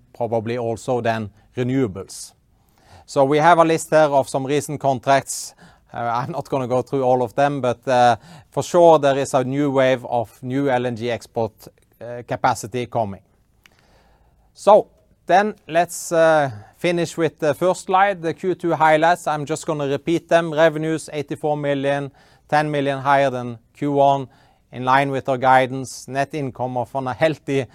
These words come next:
forty-four million. Adjusted for these derivative gains, we came in at thirty-three,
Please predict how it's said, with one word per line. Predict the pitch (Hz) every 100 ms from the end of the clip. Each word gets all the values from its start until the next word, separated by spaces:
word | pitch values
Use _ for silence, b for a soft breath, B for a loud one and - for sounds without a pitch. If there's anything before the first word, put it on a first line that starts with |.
| b _
forty-four | 143 139 139 - 135 135 -
million. | 135 127 127 135 127 b b -
Adjusted | 123 135 131 131 107
for | 131
these | 131 127 -
derivative | 131 151 139 147 131
gains, | 135 135 127 -
we | 123
came | 120 131 127
in | 123 120
at | 110
thirty-three, | 127 120 113 - 160 160